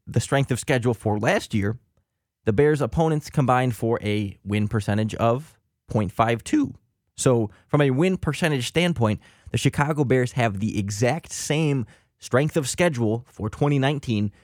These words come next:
as they did entering the two thousand eighteen season. So the strength of schedule,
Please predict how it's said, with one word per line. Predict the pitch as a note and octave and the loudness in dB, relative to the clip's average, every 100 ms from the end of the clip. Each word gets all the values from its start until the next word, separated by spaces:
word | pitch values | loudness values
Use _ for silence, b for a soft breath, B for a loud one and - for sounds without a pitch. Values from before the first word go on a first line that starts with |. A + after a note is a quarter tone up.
| b _ | b _
as | A#2+ C3 A2+ | -2 0 0
they | B2 | 0
did | G#2+ A#2+ A2+ - | 2 2 2 0
entering | A2+ A2+ G#2+ G#2+ G#2+ | 0 0 0 0 0
the | G#2+ | -2
two | G2+ - A#2 | -2 -4 -2
thousand | G2+ F#2+ G2+ G#2 G#2 | 0 0 0 -2 -2
eighteen | G#2+ - - A#3 F3+ | -6 -6 -4 0 0
season. | - G#2+ G2 F2+ | 0 -2 0 -4
So | F#2+ B2+ A#2+ A2 b b b b | 0 2 2 -2 b b b b
the | - F#2+ A#2+ C3 B2+ - | -8 -4 0 0 0 -2
strength | - D#3+ D#3+ - | -2 2 2 2
of | C#3 | -2
schedule, | - G#3+ F3 D3 C#3+ | 2 0 2 0 0